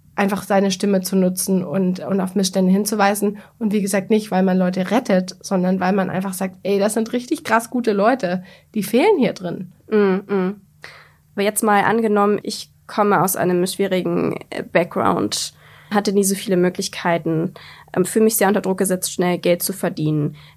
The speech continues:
Speaker 2: hab nicht die beste, ähm, Ausgangsposition, um in Verhandlungen zu gehen. Zumindest ist das meine Denkweise, dann am besten noch als Frau.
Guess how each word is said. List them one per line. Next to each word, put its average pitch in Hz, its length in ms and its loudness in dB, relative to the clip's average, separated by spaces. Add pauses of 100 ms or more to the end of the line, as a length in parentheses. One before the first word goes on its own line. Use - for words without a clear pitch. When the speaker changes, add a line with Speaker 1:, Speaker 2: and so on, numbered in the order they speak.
(120)
Speaker 2:
hab - 140 -4
nicht 214 220 2
die 214 40 0
beste, 185 720 4 (280)
ähm, 175 460 2
Ausgangsposition, 190 920 -2
um 160 180 2
in 92 500 -2
Verhandlungen 185 500 0
zu 190 180 -4
gehen. 185 280 0
Zumindest 165 400 0
ist - 100 -8
das 175 140 -4
meine 180 200 0
Denkweise, 175 640 0
dann - 180 -2
am 95 120 -2
besten 185 260 -2
noch 185 140 -4
als - 240 -4
Frau. - 420 0